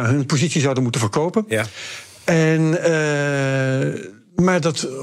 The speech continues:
Speaker 1: kwam niet in zicht uiteindelijk.
Speaker 2: Mhm.
Speaker 1: Eh, ze bleven rustig doorkopen bij de lage koersen. En dat betekent dan weer dat nu die koersen weer aantrekken, ze extra snel weer in het groen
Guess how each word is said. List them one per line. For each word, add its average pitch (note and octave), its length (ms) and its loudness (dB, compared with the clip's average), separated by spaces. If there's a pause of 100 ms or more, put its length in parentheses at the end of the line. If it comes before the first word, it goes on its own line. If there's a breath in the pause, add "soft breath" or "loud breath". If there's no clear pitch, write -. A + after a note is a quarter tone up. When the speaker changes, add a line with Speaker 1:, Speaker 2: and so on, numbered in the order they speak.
(100)
Speaker 1:
kwam D3 260 2
niet G3+ 220 4
in F3 200 2
zicht E3 500 -2
uiteindelijk. E3 680 0
Speaker 2:
Mhm. G#2+ 200 -2
Speaker 1:
Eh, C#3+ 260 2
ze C3+ 220 2
bleven D3+ 300 2
rustig C3+ 280 -2
doorkopen D#3 600 0
bij B2+ 140 2
de A#2+ 120 0
lage B2+ 340 0
koersen. A#3 540 2 (460 loud breath)
En G#2+ 240 2
dat A#2+ 140 2
betekent B2+ 360 0
dan B2+ 100 2
weer A#2+ 180 2
dat A#2 240 0
nu C#3+ 280 2
die D3 120 2
koersen C#3 360 0
weer B2 140 0
aantrekken, C3+ 420 0
ze A#2+ 80 0
extra - 280 0
snel B2+ 300 2
weer B2+ 140 0
in B2+ 100 2
het A#2 120 0
groen C3 320 0